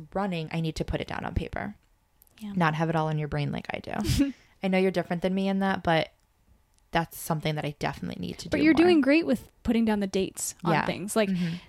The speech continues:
Speaker 2: that, that kind of saves your butt a little
Speaker 1: Mm-hmm.
Speaker 2: bit, is instead of paying people in cash, if,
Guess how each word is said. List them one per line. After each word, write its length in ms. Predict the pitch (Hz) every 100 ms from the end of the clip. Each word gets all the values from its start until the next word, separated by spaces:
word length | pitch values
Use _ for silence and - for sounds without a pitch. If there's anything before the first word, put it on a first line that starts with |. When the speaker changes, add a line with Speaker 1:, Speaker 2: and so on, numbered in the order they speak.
| -
Speaker 2:
that, 420 | - 254 285 302 - - 277
that 260 | 240 240 - - -
kind 180 | 254
of 120 | 220 - _ -
saves 540 | - 240 233 202 - _
your 160 | 220 220
butt 340 | 202 240 220 -
a 80 |
little 220 | 226 208 202
Speaker 1:
Mm-hmm. 60 |
Speaker 2:
bit, 200 | 208 190
is 180 | 214 - - - - -
instead 300 | 240 226 208
of 160 | 214 214
paying 220 | 240 226
people 240 | 233 240
in 80 | 240
cash, 360 | 226 240 247 -
if, 140 | 208